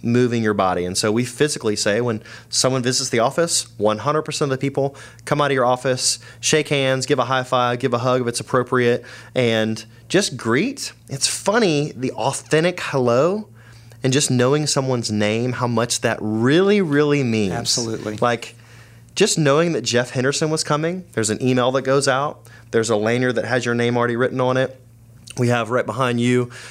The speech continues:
Speaker 1: a shelf that automatically goes up that has your name inside of it. And so down to the detail of those things without what happened first would be cool, but the most impo-, impactful thing you're asking me about is the people. And I would
Speaker 2: Right.
Speaker 1: say that, um, we had two people come by our office recently.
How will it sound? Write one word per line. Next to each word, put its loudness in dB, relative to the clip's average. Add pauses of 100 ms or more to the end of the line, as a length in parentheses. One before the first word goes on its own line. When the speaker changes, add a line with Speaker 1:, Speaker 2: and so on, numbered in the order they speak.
(120)
Speaker 1:
a 2
shelf 0
that 2
automatically 0
goes 0
up 2
that -2
has -2
your 0
name 0
inside 0
of -2
it. 2
And -4
so 2
down 0
to -8
the -4
detail 0 (400)
of 0
those 2
things -2
without -2
what -2
happened -4
first -4
would 0
be -2
cool, 0 (420)
but 0
the 2
most 2
impo-, -2
impactful 0
thing -2
you're 0
asking -4
me -2
about -2
is -8
the -6
people. -6 (260)
And 0
I 0
would 2
Speaker 2:
Right. 2
Speaker 1:
say 4
that, 0 (360)
um, 0
we 0
had 0
two -6
people -2
come -2
by 2
our 2
office -2
recently. 0